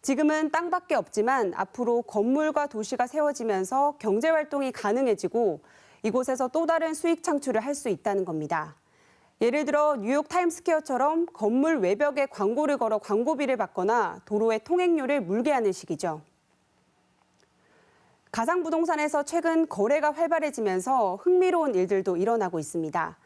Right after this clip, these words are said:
이 미국 백악관의 경우에 지난해 십일월 한 중국인이 오백 개가 넘는 타일을 사들이면서 선점했는데 지금 가격이 삼천오백만 원으로 올랐고요. 이 청와대 역시 한 중국인이 사들였는데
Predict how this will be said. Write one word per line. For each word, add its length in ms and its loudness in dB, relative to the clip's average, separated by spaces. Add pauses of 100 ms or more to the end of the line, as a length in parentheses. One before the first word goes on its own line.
(520)
이 180 2
미국 320 0
백악관의 500 -2
경우에 600 0
지난해 360 0
십일월 460 -2
한 220 -2
중국인이 840 0 (320)
오백 320 0
개가 260 0
넘는 360 -2
타일을 300 0
사들이면서 600 -2
선점했는데 880 -2 (380)
지금 420 0
가격이 680 -2
삼천오백만 1120 0
원으로 260 0
올랐고요. 640 -2 (600)
이 80 -2
청와대 380 0
역시 340 -2
한 240 0
중국인이 520 0
사들였는데 840 -2